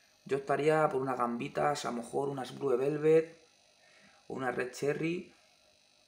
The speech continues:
de mi amigo Javi de Seseña, que las tiene. Tiene unas gambas excepcionales, con cero descartes, ya os digo. Tengo yo en el otro acuario unas ocho y todavía las tengo vivas, ya os digo que es una maravilla. Esas gambitas son súper duras.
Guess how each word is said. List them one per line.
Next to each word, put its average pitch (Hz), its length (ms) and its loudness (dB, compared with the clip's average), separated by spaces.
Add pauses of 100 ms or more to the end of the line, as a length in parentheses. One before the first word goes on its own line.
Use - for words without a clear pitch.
(160)
de - 100 -8
mi 113 80 -4
amigo 131 360 0
Javi 80 320 -6
de 76 100 -4
Seseña, 139 420 -6
que 127 80 -2
las 123 220 0
tiene. 143 460 -6 (840)
Tiene 139 160 -6
unas 131 100 -4
gambas 143 260 -2
excepcionales, 113 680 -2 (520)
con 107 140 -4
cero 135 220 2
descartes, 110 480 0
ya 107 80 -2
os 113 60 -4
digo. 117 260 0 (800)
Tengo 127 240 0
yo 135 340 4
en 127 80 0
el 120 80 0
otro 127 180 0
acuario 127 220 2
unas 120 220 -4
ocho - 240 -4
y 151 40 -2
todavía 123 220 -2
las 131 140 -8
tengo 143 260 -4
vivas, 120 240 -2
ya 113 80 -2
os 113 60 -2
digo 135 180 -4
que - 80 -12
es - 60 -12
una 131 100 -4
maravilla. 110 480 -2 (380)
Esas 131 180 -4
gambitas 127 400 -2
son 139 80 -6
súper 127 240 -2
duras. 104 340 -6